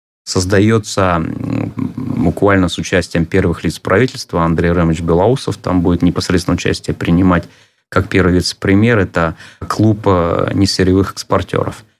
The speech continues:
Сегодня уже состоялось первое заседание такого клуба, совета, точнее, если говорить юридическим языком. И шёл очень откровенный разговор и по возврату Н Д С, по скорости возврата, и по работе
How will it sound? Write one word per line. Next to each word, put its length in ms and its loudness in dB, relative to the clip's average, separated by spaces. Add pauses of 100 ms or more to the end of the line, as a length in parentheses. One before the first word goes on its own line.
(160)
Сегодня 320 2
уже 160 0
состоялось 480 -2
первое 400 0
заседание 720 -2
такого 380 0
клуба, 440 2 (140)
совета, 560 0 (440)
точнее, 520 2
если 240 -2
говорить 420 0
юридическим 640 0
языком. 460 2 (440)
И 600 2
шёл 220 0
очень 200 -2
откровенный 540 0
разговор 500 2
и 40 0
по 140 -4
возврату 520 0
Н 140 2
Д 220 2
С, 60 -4
по 140 -4
скорости 500 -2
возврата, 540 2
и 180 0
по 220 2
работе 500 0